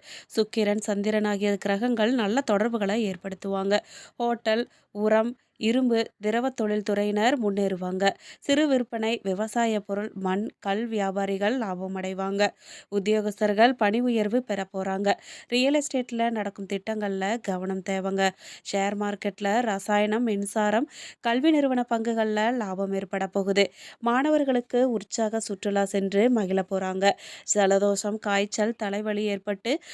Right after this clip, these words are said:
மருத்துவ சிகிச்சையால குணமடைய போகுது. பொருளாதார வசதி குறைஞ்ச மாணவர்களுக்கு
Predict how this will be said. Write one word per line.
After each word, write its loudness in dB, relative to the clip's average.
மருத்துவ 6
சிகிச்சையால 4
குணமடைய 0
போகுது. -2
பொருளாதார 4
வசதி -2
குறைஞ்ச -2
மாணவர்களுக்கு 0